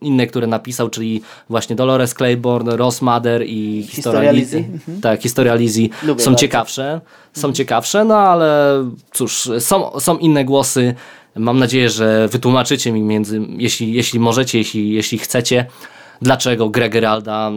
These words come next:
Speaker 1: tak nieskładna i tak zbudowana z różnych epizodów książka, jest waszym zdaniem dobra.
Speaker 2: Mhm. Gareth jest, Gareth jest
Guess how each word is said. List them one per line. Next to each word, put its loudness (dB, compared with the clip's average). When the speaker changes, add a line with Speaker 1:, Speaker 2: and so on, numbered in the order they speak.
Speaker 1:
tak -6
nieskładna -2
i -6
tak -6
zbudowana -4
z -8
różnych -6
epizodów -8
książka, -6
jest 0
waszym -2
zdaniem -4
dobra. -4
Speaker 2:
Mhm. -16
Gareth 0
jest, -8
Gareth 2
jest -6